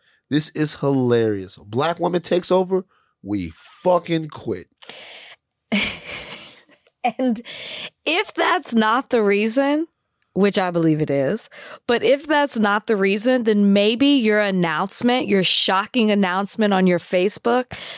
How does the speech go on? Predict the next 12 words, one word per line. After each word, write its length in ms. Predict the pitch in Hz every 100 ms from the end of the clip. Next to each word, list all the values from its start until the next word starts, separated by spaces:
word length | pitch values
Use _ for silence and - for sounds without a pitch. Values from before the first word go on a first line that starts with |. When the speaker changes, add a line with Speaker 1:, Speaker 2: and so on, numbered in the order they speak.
| -
Speaker 2:
should 260 | - 262 233
have 220 | 240 214
spelled 560 | - - 220 240 247 -
out 360 | - 208 220 196
the 120 | 196
things 540 | - 208 202 202 190 175
that 220 | 185 -
this 200 | 190 -
town 320 | 208 190 190
manager 540 | 190 196 196 180 175
has 240 | 170 160 160
done 680 | - 285 302 170 147 180